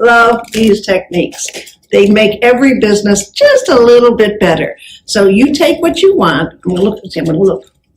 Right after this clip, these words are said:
Make sure you don't see. What is this one? Oh, we had tone of face, right? And that's so important. Now I chose tone of voice because the two go together. We know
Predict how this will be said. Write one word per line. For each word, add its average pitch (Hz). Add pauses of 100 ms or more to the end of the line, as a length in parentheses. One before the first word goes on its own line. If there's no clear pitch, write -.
(200)
Make -
sure -
you - (100)
don't -
see. -
What 170
is 175
this 170
one? - (840)
Oh, 208
we 190
had 269
tone 208
of 170
face, 214
right? 175 (540)
And 185
that's -
so 226
important. 196 (300)
Now 262
I 220
chose 214
tone 220
of 190
voice - (380)
because 240
the 247
two 294
go 226
together. 196 (1080)
We 294
know 247